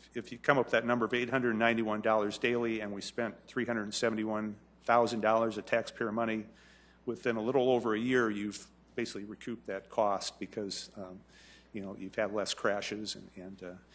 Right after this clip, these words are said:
so that's, that's very much a plus. So, uh, the results so far, you know, preliminary on just one corridor are very promising. Um, we can expect the traffic congestion to improve on forty-first and also on Minnesota once the technology is installed.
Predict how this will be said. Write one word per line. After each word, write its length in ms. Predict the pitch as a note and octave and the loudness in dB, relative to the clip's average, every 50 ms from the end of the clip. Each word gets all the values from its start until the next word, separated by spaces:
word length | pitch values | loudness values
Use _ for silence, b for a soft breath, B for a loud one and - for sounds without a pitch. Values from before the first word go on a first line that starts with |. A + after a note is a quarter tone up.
| B B B B B B B | B B B B B B B
so 220 | - - A2 G#2 G2+ - A2 | -8 -6 -4 -4 -4 0 2
that's, 220 | B2 A#2 - - | 2 2 2 2
that's 180 | B2+ B2 A#2 - | -2 -2 -2 -2
very 180 | - B2 A2 | -4 -4 -2
much 200 | G#2 G#2+ G#2 - | -2 -4 -6 -8
a 40 | - | -12
plus. 360 | - - - A#2+ A2 G#2 - | -8 -2 0 2 2 2 0
So, 260 | - - A#2 A2 G#2+ - - B B B B B B B | -2 -2 -2 -2 -2 -4 -10 B B B B B B B
uh, 320 | B2+ B2 A#2+ A#2 B2 B2 A#2+ A#2+ B2 B2 - | 2 4 6 6 6 4 2 0 -8 -10 -6
the 80 | C3+ | -2
results 440 | B2+ C3+ B2 - F3 F3 F#3 F#3 - | 0 2 6 8 10 10 10 8 4
so 200 | - - - - | 4 6 6 6
far, 440 | - - A#2+ A#2 A#2+ C3 C3+ - - - - C#3 C#3 | 6 6 8 8 8 6 4 0 -8 -14 -12 -6 -2
you 100 | C#3 B2+ | 0 0
know, 80 | A#2+ | 0
preliminary 640 | A#2+ A#2+ - - D#3 D3 C#3+ D3 C3+ B2 A#2 A#2 A#2+ | 0 0 2 6 6 6 6 6 6 4 4 4 4
on 140 | A#2 A#2+ A#2 | 4 2 2
just 180 | B2 - - - | 0 -2 0 2
one 160 | C#3+ C3 A#2 | 2 2 0
corridor 400 | - - D3 C3+ A#2+ A2 A2+ A2 | 0 2 4 4 6 6 4 4
are 80 | A2+ | 4
very 180 | A2 A#2 A2+ A2+ | 2 2 0 0
promising. 680 | - - B2 A#2+ A#2+ B2 A#2 - C3 B2+ B2 A#2+ A2+ A2+ - - | 2 4 4 4 4 2 0 -2 -2 -2 -2 -2 -4 -6 -6 -6
Um, 360 | G#2+ G#2 G2+ G2+ G2 F#2+ F#2 - B B B B B B B B B | -4 -2 -2 -4 -6 -8 -12 -16 B B B B B B B B B
we 80 | B2 A#2+ | -8 -6
can 180 | A#2+ - B2 | -4 -2 -2
expect 480 | A#2 A2 - - - C3 B2+ B2 - - | -2 -4 -6 -2 0 2 2 2 2 0
the 200 | B2+ A#2 A2 A2 | 0 0 0 0
traffic 400 | A2 - - B2+ B2 - - - | 0 4 4 6 6 4 2 -2
congestion 560 | - A#2+ A2 A#2+ A#2 A2 - - - A#2 A2+ A2 | -4 -4 -2 0 0 -2 -2 -4 -6 -6 -6 -4
to 160 | - - A2+ | -4 -2 -2
improve 380 | G#2 G2+ - - B2+ B2 A#2 | -2 -2 -2 -2 0 2 2
on 120 | A#2 A2 G#2 | 2 2 0
forty-first 840 | - - A#2+ A#2 A#2 A2 - - A#2 A#2+ A#2 - - - - - - - - | 0 -2 -2 -2 -2 -2 -2 -2 -2 0 -2 -4 -6 -10 -14 -20 -16 -12 -8
and 220 | A2+ G#2+ G#2+ G#2+ | -8 -6 -4 -2
also 260 | G#2 A2 - - B2 | -2 -2 -2 -4 -6
on 140 | A#2 A2+ G#2+ | -6 -4 -4
Minnesota 440 | A2 A2 G#2+ - - A#2 A2+ A2+ A2+ | -4 -4 -4 -4 -2 -2 -2 -2 -2
once 240 | G#2+ A2 G#2 - - | -4 -6 -8 -8 -10
the 80 | G2+ | -12
technology 580 | - - G2+ - - A2 G#2+ A2 A2+ G#2+ G2+ G#2 | -12 -12 -14 -12 -8 -6 -6 -4 -4 -6 -6 -6
is 160 | G2+ - G#2 | -8 -8 -8
installed. 560 | G2+ G2+ - - - B2 A#2+ A#2+ B2+ A#2 - | -8 -8 -8 -4 0 2 2 2 2 0 -4